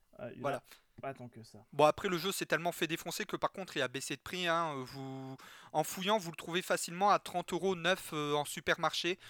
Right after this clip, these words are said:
Speaker 2: Et d'ailleurs, petite astuce, les j-, le supermarché grand public où vous trouverez les jeux les moins chers, c'est le Leclerc.
Speaker 1: C'est vrai.
Speaker 2: Voilà,
Speaker 1: C'est
Speaker 2: c'est
Speaker 1: vrai.
Speaker 2: abusé, les, c'est abusé la différence de prix que je vois au Leclerc, euh, qui est pas loin de mon boulot,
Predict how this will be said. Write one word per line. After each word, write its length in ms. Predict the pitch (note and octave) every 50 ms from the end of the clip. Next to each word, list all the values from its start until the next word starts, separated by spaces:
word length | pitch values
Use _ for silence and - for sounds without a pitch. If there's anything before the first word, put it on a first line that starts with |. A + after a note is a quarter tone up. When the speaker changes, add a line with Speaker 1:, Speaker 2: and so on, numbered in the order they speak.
| - - - -
Speaker 2:
Et 100 | - D3
d'ailleurs, 220 | C3+ D#3+ E3+ E3+
petite 240 | - - - F3+ -
astuce, 480 | G#3+ G3 - - F#3+ A3 - - - - _ _ _ _ _ _ _ _ _ _ _ _ -
les 240 | D#3 D3+ C#3+ C#3+ D3
j-, 160 | C#3+ - - -
le 440 | D#3+ D3+ C#3+ C#3 C#3 C#3+ C#3 C#3 C#3+
supermarché 720 | - - - C4 - - D4 - C4 B3 A#3+ - - A#3+ F#3+
grand 200 | D3+ C#3+ G#3+ A#3+
public 380 | - - B3 A3+ B3 A3 -
où 40 | E3
vous 80 | C#3 C#3
trouverez 320 | - - A3 G3+ A3 A3 A3
les 120 | F3+ D3
jeux 140 | C3+ G#3+ B3
les 80 | B3+
moins 160 | F3+ D3+ F3 A3+
chers, 340 | - - E3 D#3+ - - - -
c'est 220 | - - - C3
le 80 | A#2+ A#2
Leclerc. 500 | C3+ G3 - - - A2+ - - - - _ _ _ _ _ _ _ _ _ _ _ _ _ _ _ _ _ _ _ _ _ _ _ _ _ _ _ _ _ - -
Speaker 1:
C'est 140 | - - B2+
vrai. 180 | A2+ A2+ A#2 - - - - _ _ _ _ _ _ _ _ _ _ _ _ - - _ _ _ _ _ - - - - - -
Speaker 2:
Voilà, 220 | - D3 D#3 C#3+ B2+
Speaker 1:
C'est 80 | -
Speaker 2:
c'est 60 | - C3+
Speaker 1:
vrai. 80 | C#3 C3+
Speaker 2:
abusé, 320 | B2+ - D3+ C#3 C3 C3
les, 160 | C3 C3 B2 C3+
c'est 240 | - - - D3+ C#3+
abusé 320 | C#3 C#3+ D3+ F3 F3 G3
la 80 | F3+ D#3+
différence 420 | C3+ C3 - - F3 D3+ D#3+ C#3
de 60 | -
prix 220 | D3+ - - - F#3
que 160 | - - C#3+
je 160 | B2+ - -
vois 340 | C3+ B2 D3 E3 F3 F3+ - -
au 60 | C#3+
Leclerc, 460 | C#3 C#3+ C3+ - - - F3 F#3 - -
euh, 440 | D#3+ C#3+ C#3 C#3 C3+ C3+ C3+ C3+ C3+ -
qui 160 | - - D3+ D3+
est 60 | D3+
pas 120 | - D3
loin 100 | D3 E3
de 40 | F3
mon 140 | E3+ D#3+ D#3
boulot, 260 | D3 D3 D3 F3 G3+